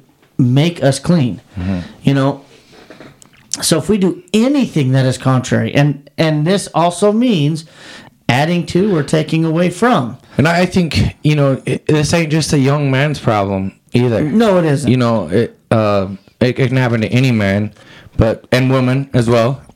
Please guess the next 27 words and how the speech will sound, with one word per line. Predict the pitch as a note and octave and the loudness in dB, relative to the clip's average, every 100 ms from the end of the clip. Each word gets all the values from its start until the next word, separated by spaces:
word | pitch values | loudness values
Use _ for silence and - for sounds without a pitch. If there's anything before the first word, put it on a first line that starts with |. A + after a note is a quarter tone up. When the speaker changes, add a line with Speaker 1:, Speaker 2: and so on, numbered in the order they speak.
| - | -4
Speaker 1:
Yeah. | C#3+ D#3+ A#2+ - - - - _ - - - - | -2 0 -4 -10 -20 -20 -20 _ -10 -8 -6 -2
Speaker 2:
Um, | A#2 G#2+ G#2 G2+ - C#3+ - - - - - _ _ - | 0 0 -2 -6 -10 -18 -20 -20 -20 -20 -20 _ _ -6
but | C#3+ - - - - - - | -6 -6 -16 -20 -20 -14 -4
it's | D3 - | -4 -4
clear, | F3+ D#3+ D#3+ B2 A#2+ - | -2 0 0 -2 -2 -2
it's | E3 | -2
very | C3 E3 F3+ | 0 0 2
easy | A#2+ C3 A#2+ | 0 0 0
for | G#2 A2 | -2 0
us | G#2 F#2+ | 0 0
to | F#2 | 0
understand | G2+ G#2 F#2 G#2 G2+ | 0 -2 -2 -2 0
what's | F#2+ - - | -2 -2 -2
righteous | F#2+ F#2 F#2+ - | -2 0 -2 -2
and | F2+ F#2 | -2 0
what's | E2+ - | -2 -2
not. | E2+ E2 - - - | -4 -4 -6 -12 -12
<laughs> | - - | -6 0
Speaker 1:
Yeah. | D#3 A2+ - - - - - - - | 0 0 -6 -20 -20 -20 -20 -8 -2
Speaker 2:
You | A2 | 0
know, | G#2 F#2+ - _ - - - | 0 -4 -10 _ -14 -12 -2
especially | C3+ - E3 C#3 C3 A#2 A2+ | -2 0 -2 0 -2 -2 -4
staying | - B2 A2+ | -2 -2 0
in | G#2+ | -2
his | G2 | 0
word, | G#2+ G#2+ F#2 | 0 0 0
like, | G2 F2+ | -4 -4